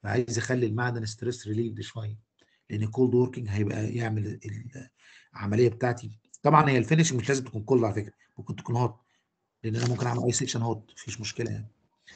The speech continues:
دي الستيشن اللي عندي كلها. كلمة فور رولينج ميلز إن كونتاكت وتو إن كونتاكت مهمة،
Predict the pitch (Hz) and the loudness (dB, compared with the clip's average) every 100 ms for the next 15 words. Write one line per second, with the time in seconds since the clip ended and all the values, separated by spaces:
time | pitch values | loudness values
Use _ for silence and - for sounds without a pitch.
0 | - _ 131 175 156 - 131 113 104 104 | -20 _ 8 8 8 2 -2 -2 -4 -4
1 | 127 127 107 101 - - _ _ _ _ | -4 -4 -6 -8 -10 -16 _ _ _ _
2 | _ _ _ - 196 190 - 175 175 170 | _ _ _ 6 6 6 4 6 8 6
3 | 147 156 127 190 117 107 160 165 165 - | 4 2 -2 -4 -4 -2 0 0 -4 -8
4 | - 110 147 147 110 107 151 160 190 110 | -10 -6 -2 0 -2 -4 -6 -6 -6 -4
5 | 107 127 160 165 | -2 0 0 -2